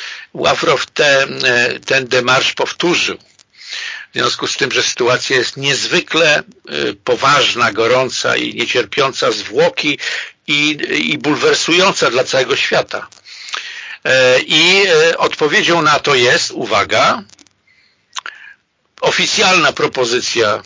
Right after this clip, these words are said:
lansowana przez Żeleńskiego, wykluczenia Rosji z Rady Bezpieczeństwa, odebranie jej prawa głosu. To głos, e, Rosji to jest, e, ma,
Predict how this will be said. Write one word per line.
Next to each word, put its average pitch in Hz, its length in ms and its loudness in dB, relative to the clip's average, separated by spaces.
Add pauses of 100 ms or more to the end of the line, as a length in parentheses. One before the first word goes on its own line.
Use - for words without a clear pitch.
(680)
lansowana 120 840 -2
przez 123 200 0
Żeleńskiego, 117 880 0 (220)
wykluczenia 127 1120 0 (380)
Rosji 110 560 -4 (720)
z 117 520 0 (160)
Rady 104 280 -2
Bezpieczeństwa, - 800 -6
odebranie 110 520 -4
jej 123 120 -6
prawa 104 340 -4
głosu. - 480 -10 (200)
To - 100 -10 (100)
głos, - 640 -2 (520)
e, 98 480 -2
Rosji 123 420 -2
to 117 160 0
jest, 113 400 -2
e, - 260 -10
ma, 113 340 0